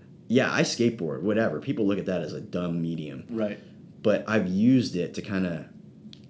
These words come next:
Speaker 1: progress and see, like, what can I make the most
Speaker 2: You're
Speaker 1: out of
Speaker 2: seeing that
Speaker 1: this?
Speaker 2: with athletes now. You really don't hear about athletes don't, they, they don't go as broke as much as they used to. They,
Speaker 1: Right.
Speaker 2: they understand how money works now,
Speaker 1: Right.
Speaker 2: and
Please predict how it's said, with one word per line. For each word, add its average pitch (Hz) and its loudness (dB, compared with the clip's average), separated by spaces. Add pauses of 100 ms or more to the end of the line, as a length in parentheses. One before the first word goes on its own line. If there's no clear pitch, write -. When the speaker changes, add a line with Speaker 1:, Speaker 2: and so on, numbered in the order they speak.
Speaker 1:
progress 95 -2
and 85 -6
see, 110 -2
like, 85 -2
what 131 2
can 123 -6
I 92 -2
make 95 -2
the 85 -4
most 82 -4
Speaker 2:
You're 127 0
Speaker 1:
out - -2
of - -2
Speaker 2:
seeing 233 2
that 180 2
Speaker 1:
this? 123 -2
Speaker 2:
with 117 -4
athletes 113 -2
now. - -14
You 127 0
really 165 6
don't 165 0
hear 123 0
about 110 0
athletes 113 -4 (760)
don't, 117 -2
they, 123 -2
they 123 -2
don't 131 0
go 127 2
as 110 0
broke 113 -4
as 123 -4
much 113 -2
as 107 -10
they 113 -2
used 113 -4
to. 117 2
They, 107 0
Speaker 1:
Right. 90 -2
Speaker 2:
they 117 2
understand 120 0
how 113 -2
money 107 0
works 135 -2
now, 127 0
Speaker 1:
Right. 117 0
Speaker 2:
and 110 -2